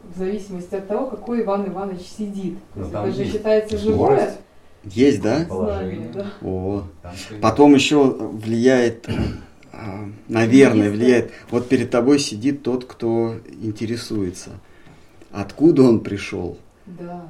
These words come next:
Speaker 2: Да.
Speaker 1: Но если он
Speaker 2: Его
Speaker 1: чувствует,
Speaker 2: скорость.
Speaker 3: Во-,
Speaker 1: или
Speaker 3: во-,
Speaker 1: он
Speaker 3: к-, не просто откуда он пришел, а, э, сегодня влияет. Вот, вот, вот то, что он сейчас тебе конкретно спрашивает,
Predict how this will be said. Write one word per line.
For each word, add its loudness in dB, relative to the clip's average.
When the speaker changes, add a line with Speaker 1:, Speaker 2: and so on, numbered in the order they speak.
Speaker 2:
Да. -12
Speaker 1:
Но -8
если -8
он -4
Speaker 2:
Его -6
Speaker 1:
чувствует, -4
Speaker 2:
скорость. 2
Speaker 3:
Во-, 6
Speaker 1:
или 0
Speaker 3:
во-, 4
Speaker 1:
он -4
Speaker 3:
к-, -4
не 6
просто 6
откуда 6
он 4
пришел, -6
а, -2
э, -4
сегодня 6
влияет. -2
Вот, -12
вот, -10
вот -8
то, 0
что -6
он -2
сейчас -2
тебе -2
конкретно -4
спрашивает, -6